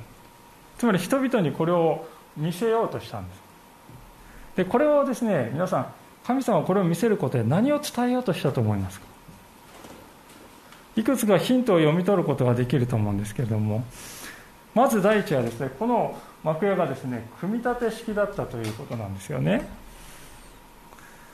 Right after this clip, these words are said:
当時イスラエルの民っていうのはエジプトの国でですね、四百年間も奴隷でありまして、そこから解放された直後です。で、まだ住むところもなくてですね、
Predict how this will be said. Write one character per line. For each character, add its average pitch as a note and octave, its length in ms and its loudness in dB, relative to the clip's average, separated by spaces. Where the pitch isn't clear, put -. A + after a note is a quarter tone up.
当 C4+ 140 6
時 F#3+ 140 6
イ - 20 6
ス G3 140 6
ラ G#3 160 10
エ F#3 40 6
ル F#3 60 4
の F3 100 8
民 D3+ 140 6
っ - 20 -2
て D3+ 100 2
い - 20 6
う - 20 6
の B2+ 80 6
は B2 60 6
エ B2+ 80 6
ジ D#3+ 100 4
プ E3 80 -4
ト - 80 0
の E3+ 140 4
国 D#3+ 260 2
で B2+ 100 4
で A2+ 60 2
す A2+ 140 0
ね、 A#2 80 4
四 C#3+ 160 4
百 E3 240 2
年 D#3+ 160 2
間 A#2+ 180 2
も A2 100 2
奴 B2+ 140 2
隷 C#3 160 4
で C3 100 4
あ B2 60 4
り B2 80 4
ま A#2 140 2
し A2 100 -6
て、 D3 140 -4
そ D#3 140 0
こ F3 100 -2
か F3+ 100 2
ら D#3+ 120 4
解 E3 200 4
放 E3 220 4
さ E3 120 2
れ D3 80 0
た C#3+ 120 0
直 D3+ 180 -2
後 G#2 320 -2
で - 80 -10
す。 - 160 -20
で、 C#3+ 80 2
ま F#3+ 140 6
だ F#3 100 6
住 G#3 180 2
む E3+ 80 2
と D#3+ 80 2
こ D3+ 120 0
ろ E3+ 100 4
も B2+ 100 2
な C3 100 2
く C3 120 -8
て B2+ 100 0
で A#2 60 0
す A#2 80 -8
ね、 B2 260 0